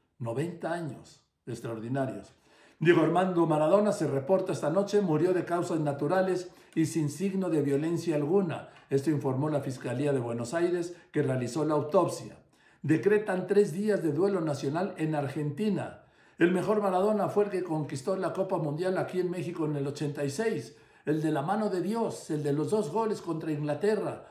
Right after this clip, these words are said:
para alzarse con la Copa Mundial en la final en el Estadio Azteca. Pues en este momento, con la novedad de que el dólar se mantiene en los diecinueve,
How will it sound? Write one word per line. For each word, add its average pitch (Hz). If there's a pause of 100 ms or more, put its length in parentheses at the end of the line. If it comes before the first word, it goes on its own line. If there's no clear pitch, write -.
para 139
alzarse 185
con 147
la 131
Copa 160
Mundial 165
en 135
la 127
final 147
en 131
el 117
Estadio 131
Azteca. - (500)
Pues 185
en 202
este 262
momento, 220
con 208
la 170
novedad 160
de 226
que -
el 143
dólar 226
se 196
mantiene 220 (320)
en 196
los 170
diecinueve, 185